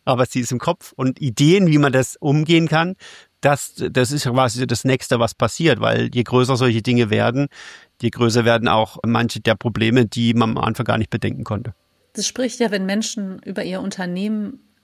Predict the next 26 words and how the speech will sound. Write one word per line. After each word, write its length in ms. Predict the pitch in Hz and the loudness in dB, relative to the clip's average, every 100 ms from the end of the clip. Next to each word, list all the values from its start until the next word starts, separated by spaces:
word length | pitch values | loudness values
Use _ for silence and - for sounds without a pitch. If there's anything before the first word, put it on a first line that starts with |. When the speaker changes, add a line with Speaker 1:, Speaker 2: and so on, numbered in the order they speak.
| _ | _
Speaker 2:
auf 220 | 185 208 | -6 -6
ihren 500 | 190 190 190 190 247 | -6 -6 -8 -10 -14
Kanälen 540 | - 185 180 180 196 | -12 -10 -8 -8 -8
in 80 | 190 | -8
den 80 | 180 | -8
sozialen 380 | 170 - 190 180 | -10 -8 -6 -4
Medien 260 | 185 196 | -4 -4
sprechen, 640 | 196 - 190 180 196 185 - | -6 -6 -8 -8 -10 -12 -12
sehr 280 | 185 190 220 | -6 -2 -2
stark 420 | - 175 202 220 | -2 -6 -8 -10
für 220 | - 214 | -16 -14
ihre 200 | - 190 | -10 -10
Identifikation 1080 | 202 185 190 190 - 180 180 170 - 208 254 | -8 -8 -10 -10 -16 -12 -10 -10 -8 -6 -6
mit 120 | 240 | -6
dem 140 | 254 240 | -10 -8
Unternehmen. 640 | 226 233 226 247 262 269 _ _ | -10 -6 -6 -4 -4 -6 _ _
Und 420 | - 190 185 - - _ | -6 -4 -4 -10 -20 _
andersrum, 720 | 202 202 202 - 208 214 208 - - | -4 -2 -4 -4 -4 -4 -8 -14 -18
wenn 220 | - 196 | -8 -4
das 180 | 196 190 | -4 -4
dann 140 | 180 | -6
nicht 180 | 185 220 | -6 -6
mehr 120 | 220 | -6
passiert, 580 | 202 196 185 - 190 202 | -6 -8 -8 -8 -10 -6
<laughs> 380 | 202 170 - - | -6 -6 -10 -6
dann 340 | 202 180 175 | -4 -4 -6